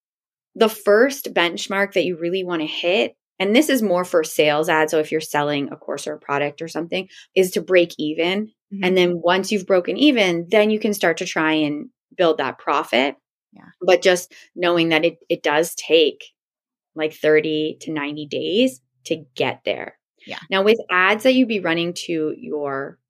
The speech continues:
Speaker 1: podcast, there's less, less, fewer steps.
Speaker 2: Mm-hmm.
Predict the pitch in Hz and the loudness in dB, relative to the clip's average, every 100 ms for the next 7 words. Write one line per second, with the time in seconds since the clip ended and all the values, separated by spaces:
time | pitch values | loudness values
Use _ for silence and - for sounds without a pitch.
0 | _ - 339 294 208 147 131 - - - | _ -6 -2 -2 -2 -2 -2 -6 -16 -20
1 | _ _ _ _ _ _ _ _ _ _ | _ _ _ _ _ _ _ _ _ _
2 | - 254 240 233 240 254 - - - - | 4 4 4 2 2 0 -6 -12 -14 -18
3 | - _ _ _ _ - 190 202 - - | -20 _ _ _ _ -4 -2 -2 -4 2
4 | 254 214 185 - 151 - - - - - | 4 4 0 -4 -2 -2 -6 -16 -20 -16
5 | 202 160 | -16 -14